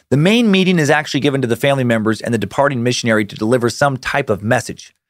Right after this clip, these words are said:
The message of the meeting from Taylor and from his parents was after other people spoke. And the things people said about Taylor were to the effect of, he had a good effect on them.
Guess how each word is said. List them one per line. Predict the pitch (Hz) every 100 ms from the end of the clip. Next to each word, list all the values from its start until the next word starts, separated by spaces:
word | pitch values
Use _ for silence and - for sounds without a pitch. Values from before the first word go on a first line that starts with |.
| _ - _ -
The |
message | 139 190 190 151
of | 143
the | 131
meeting | 143 190 147 143
from | 117
Taylor | 113 180 185 131 127
and | 127
from | 135
his | 113
parents | - 196 165 151 - - _ _ -
was | 120
after | 135 165 - 143
other | 143 139
people | 139 135 113
spoke. | - 120 104 - - _ _ _ _ - _ -
And | 135
the | 117
things | 190 196
people | 196 175
said | - 170
about | 151 143
Taylor | 165 170 160
were | 120
to | 135 143
the | 127
effect | - 143 -
of, | 135 117 - _
he | - 160
had | 185 165
a |
good | 120 151
effect | 135 - 139 120
on | 107 95
them. | 123 95